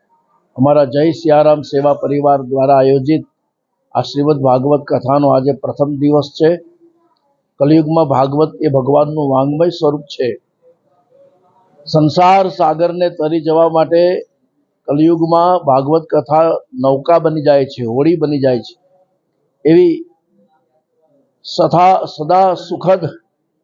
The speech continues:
એવી ભાગવત કથા જ્યારે રાધાકૃષ્ણ મંદિરે હોલની અંદર આજથી શરૂઆત થઈ રહી છે.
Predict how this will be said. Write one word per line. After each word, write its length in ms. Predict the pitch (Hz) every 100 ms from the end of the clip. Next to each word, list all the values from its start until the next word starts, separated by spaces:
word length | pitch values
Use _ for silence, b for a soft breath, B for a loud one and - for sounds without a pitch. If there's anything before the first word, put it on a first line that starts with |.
| _ _ _ _ _ _ _ _ _ -
એવી 220 | 151 165
ભાગવત 480 | 135 135 147 165 -
કથા 440 | 139 131 147 120 - _ _ _ _ 123
જ્યારે 500 | 123 139 143 123 - _ _ 120
રાધાકૃષ્ણ 640 | 131 151 151 147 131 143
મંદિરે 540 | 139 135 143 143 127 101 _ _ _ _ _
હોલની 360 | 113 135 143 147
અંદર 420 | 131 127 143 127 - _ _ _ _ _
આજથી 280 | 120 - 143
શરૂઆત 380 | 123 131 139 143
થઈ 260 | - 135
રહી 180 | 147 160
છે. 300 | 131 143 170